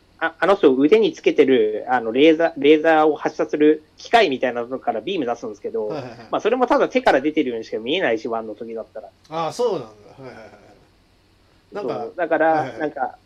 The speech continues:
Speaker 1: まだキャラが立ってなかったんだなっていう。
Speaker 2: なるほどね。なんか、あの、軍事キャラで思い出したんですけど、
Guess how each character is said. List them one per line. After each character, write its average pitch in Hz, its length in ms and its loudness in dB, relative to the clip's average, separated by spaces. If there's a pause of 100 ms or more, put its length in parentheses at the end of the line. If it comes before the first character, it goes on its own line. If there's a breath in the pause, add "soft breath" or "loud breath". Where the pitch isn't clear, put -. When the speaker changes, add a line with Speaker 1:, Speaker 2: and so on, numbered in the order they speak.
Speaker 1:
ま 156 120 2
だ - 80 0
キ - 80 -8
ャ 165 60 2
ラ 151 80 4
が - 100 -2
立 147 120 -2
っ - 40 2
て 139 120 -2
な 123 80 0
か 120 80 2
っ - 40 -2
た 123 80 -4
ん 110 60 -8
だ 110 80 -4
な 156 120 4
っ - 80 -8
て 151 120 -4
い 123 40 4
う。 107 40 -4
Speaker 2:
な - 60 0
る 147 320 4
ほ 123 80 -4
ど 131 60 -4
ね。 120 80 -12 (840)
な 254 100 -4
ん 226 40 -6
か、 175 140 0
あ 165 60 -2
の、 160 440 -6 (340 soft breath)
軍 311 260 -2
事 339 120 -8
キ 339 80 -6
ャ 330 40 -4
ラ 220 80 0
で 156 80 -2
思 151 160 -4
い 160 40 -4
出 165 100 0
し 160 60 -16
た 135 80 -12
ん 113 40 -16
で 110 60 -20
す - 80 -20
け 120 100 -18
ど、 117 300 -16